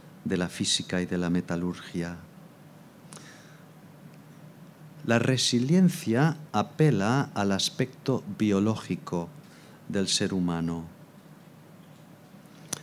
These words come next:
Después, un psiquiatra judío francés, Boris Cyrulnik, aplicó por primera vez esta palabra resiliencia a la psicología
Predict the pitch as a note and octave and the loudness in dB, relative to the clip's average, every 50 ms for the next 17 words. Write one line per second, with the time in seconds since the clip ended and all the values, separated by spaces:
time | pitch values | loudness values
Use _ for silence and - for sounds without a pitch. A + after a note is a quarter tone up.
0 | - - - - G2 - - - - G2 G#2 A#2 - - - - - - - - | -14 -14 -2 0 0 0 2 4 4 6 6 6 6 4 4 4 2 0 -2 -10
1 | - - - G2 - - - F#2+ - - G2+ F#2 - G#2+ G2+ F#2+ - - G#2 F2+ | -10 -2 -2 0 0 0 -2 -2 0 0 0 0 2 2 0 0 -2 -2 0 2
2 | F#2+ G2 F#2+ F#2 - - F#2+ F2+ F2 E2+ E2+ - - G#2+ G2+ A2+ C#3+ - - - | 4 4 4 2 0 0 0 0 0 0 -4 -4 -2 -2 0 0 2 2 2 0
3 | - E2+ F#2 G2 F#2 F#2 F2+ D#2+ - - - - F2+ G2+ A2 A2 G2+ F#2+ F#2 G2+ | 0 0 2 2 2 2 2 2 0 0 2 2 2 4 4 4 6 4 4 4
4 | - - - - - - - - - - - - G#2 - - - F#3 - - - | 2 0 -4 -14 -14 -16 -20 -18 -18 -18 -10 -4 -4 -2 -2 0 -2 -2 2 4
5 | G#2 G2+ G2 G2 - - F#2 - - - E2 F2 F2+ G2 G2+ G2+ F#2+ F2 F#2 F#2+ | 4 4 4 4 2 -2 -2 -2 -2 -4 0 2 2 2 2 2 0 0 2 0
6 | G2+ G2+ G2+ - - - - - - F#2+ - - F2+ F2+ F#2 F#2 F#2 F#2+ F#2+ F2+ | 0 -2 -4 -8 -6 -6 -6 -4 -4 -6 -4 -2 -2 0 0 0 0 0 -2 -2
7 | F2+ F2 E2 - - F2 E2 F2 G2+ G#2 G#2 G2 - - - F#2+ F#2 G#2 A2+ - | -2 -2 -2 0 -2 -2 -2 0 0 0 0 0 -4 -4 -4 -2 -2 -2 -2 -6
8 | - - - - - - - F#2+ F#2 F2 F2 - - G#2+ - - - F2 E2+ F2 | -10 -20 -20 -20 -18 -8 -2 0 0 0 2 0 0 0 0 -2 -2 0 0 0
9 | D#2+ - - G#2+ G2+ F#2 F2 E2 E2 E2 E2+ | -4 -4 -4 -2 -2 0 -2 -2 -4 -8 -12